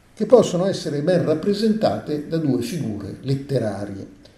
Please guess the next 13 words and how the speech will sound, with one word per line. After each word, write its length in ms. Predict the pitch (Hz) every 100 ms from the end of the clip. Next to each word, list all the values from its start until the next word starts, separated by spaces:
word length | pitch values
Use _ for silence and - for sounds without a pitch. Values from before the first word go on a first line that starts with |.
| _ _ - _ _
Da 120 | - 254
un 100 | 233
lato 340 | 185 220 180
c'è 400 | - 170 175 -
Margite, 1200 | 151 160 156 143 123 120 127 127 - 147 135 - - - - - - -
personaggio 1040 | 151 - 202 160 135 139 147 180 180 - - -
immortalato 840 | 135 139 147 - 170 110 127 160
da 100 | 139
un 120 | 127
frammento 760 | - 151 160 135 127 135 135 127
pseudo-omerico, 1300 | - - 127 120 - 117 123 151 - 107 107 113 - - - -
che 100 | 214
costituisce 1000 | 202 180 190 175 190 202 - 175 139 135